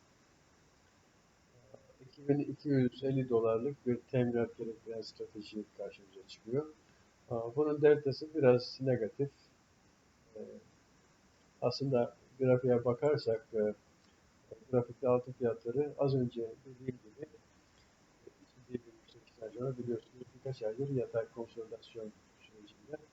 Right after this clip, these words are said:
Ama, e, son birkaç gündür, e, bu hafta biraz gerilemeye başladı. Bin dokuz yüzün altında. E, bunun, e,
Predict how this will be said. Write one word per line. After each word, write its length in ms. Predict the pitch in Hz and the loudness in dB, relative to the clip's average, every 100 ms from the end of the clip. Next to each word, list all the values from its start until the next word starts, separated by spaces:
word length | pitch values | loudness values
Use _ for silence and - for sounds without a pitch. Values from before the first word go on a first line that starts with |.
| _ _ _ - | _ _ _ 0
Ama, 380 | 147 131 143 - _ _ _ _ _ _ _ _ - | 4 4 2 -2 _ _ _ _ _ _ _ _ -10
e, 40 | 113 117 | -10 -10
son 320 | - 151 147 | -4 -2 0
birkaç 340 | 127 123 110 - | -2 0 -2 -6
gündür, 340 | 107 117 147 - 117 | -8 -4 -4 -6 -18
e, 40 | 117 - - _ _ _ _ _ _ _ _ _ _ - - - - _ _ _ _ | -18 -20 -20 _ _ _ _ _ _ _ _ _ _ -20 -20 -20 -20 _ _ _ _
bu 100 | 143 | -2
hafta 280 | 117 - 127 | -2 -4 -8
biraz 360 | 120 117 113 - | -4 -4 -6 -4
gerilemeye 540 | 127 123 120 117 120 110 | 0 2 2 2 0 2
başladı. 540 | 107 - 107 123 147 135 _ _ _ _ _ - - | -2 -4 -4 -2 -2 -4 _ _ _ _ _ -20 -20
Bin 140 | 131 | -12
dokuz 300 | 123 - - | -12 -12 -18
yüzün 120 | 117 | -6
altında. 560 | 113 110 - 104 131 151 - _ _ _ _ - | -4 -4 -6 -4 -4 -4 -12 _ _ _ _ -16
E, 40 | 117 120 - | -14 -14 -4
bunun, 600 | 147 156 160 151 131 127 - _ _ _ _ _ _ _ _ | 0 2 2 2 0 0 -10 _ _ _ _ _ _ _ _
e, 40 | - | -12